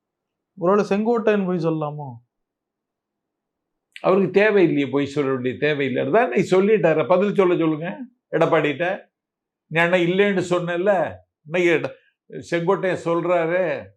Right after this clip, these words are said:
Speaker 2: இதுக்கு என்ன பதில் சொல்றேன்னு கேளுங்க போய்.
Speaker 1: ம்.
Speaker 2: ஆ.
Speaker 1: சரி, இதுல செங்கோட்டையனுக்கு, ஆ, இந்த உரிமையோடு சொல்வதற்கான அந்த தகுதி இருக்குன்னு நினைக்கிறீங்களா?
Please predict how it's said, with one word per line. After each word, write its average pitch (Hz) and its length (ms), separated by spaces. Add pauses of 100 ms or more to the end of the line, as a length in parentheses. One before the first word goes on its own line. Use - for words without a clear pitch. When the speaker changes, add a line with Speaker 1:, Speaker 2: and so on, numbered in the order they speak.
Speaker 2:
இதுக்கு 165 220
என்ன 170 200
பதில் 175 360
சொல்றேன்னு 175 320
கேளுங்க 170 500
போய். 175 500 (120)
Speaker 1:
ம். 131 580
Speaker 2:
ஆ. 123 380 (680)
Speaker 1:
சரி, 170 180
இதுல 175 360 (100)
செங்கோட்டையனுக்கு, 233 1040 (100)
ஆ, 160 360 (100)
இந்த 175 640
உரிமையோடு 202 600
சொல்வதற்கான 165 840
அந்த 135 260
தகுதி 139 320
இருக்குன்னு 123 400
நினைக்கிறீங்களா? 107 440